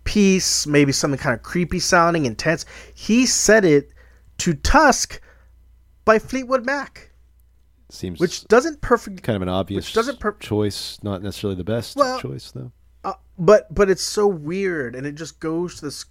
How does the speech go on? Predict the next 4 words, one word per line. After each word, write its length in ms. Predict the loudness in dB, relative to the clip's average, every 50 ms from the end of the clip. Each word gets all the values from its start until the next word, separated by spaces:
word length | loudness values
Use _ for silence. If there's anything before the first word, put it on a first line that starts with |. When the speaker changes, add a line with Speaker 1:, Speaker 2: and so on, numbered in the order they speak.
| _ -18
Speaker 1:
weird, 600 | -12 -6 -4 -2 0 2 2 2 2 0 -2 -4 -8 -12
absurd 640 | -12 -10 -8 -4 0 2 2 2 2 0 -2 -4
con-, 440 | -12 -8 -2 2 2 2 2 0 -6 _ _ _ -16 -12
concept. 800 | -6 -2 0 0 0 -2 -6 -8 -8 -10 -10 -14 -16 -18 -18